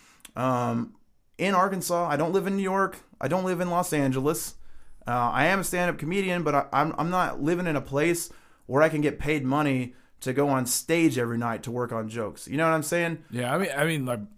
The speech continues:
Speaker 2: you and I are dudes that just are able to pay our bills
Speaker 1: Mm-hmm.
Speaker 2: and get to point A to point B, you know, and that's, that's pretty much what we got going on. You know, it's like,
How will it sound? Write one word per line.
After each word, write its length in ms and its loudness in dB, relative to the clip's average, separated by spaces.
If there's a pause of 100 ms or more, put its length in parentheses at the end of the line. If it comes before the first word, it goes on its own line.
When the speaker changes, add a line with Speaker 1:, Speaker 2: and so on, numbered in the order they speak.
(260)
Speaker 2:
you 220 0
and 100 0
I 260 -2
are 340 -8 (1120)
dudes 280 0
that 100 -6
just 320 -6
are 160 -6
able 220 -2
to 60 -10
pay 180 -4
our 80 -8
bills 600 -10 (160)
Speaker 1:
Mm-hmm. 360 -2
Speaker 2:
and 140 -4
get 200 -8
to 120 -8 (220)
point 280 -4
A 160 -6
to 80 -8
point 320 -10
B, 300 -4
you 140 -4
know, 160 -8
and 120 -6
that's, 320 -6 (100)
that's 200 -8
pretty 220 -6
much 200 -6
what 120 -6
we 80 -8
got 260 -10
going 240 -10
on. 260 -8
You 80 -8
know, 140 -10
it's 160 -10
like, 220 -16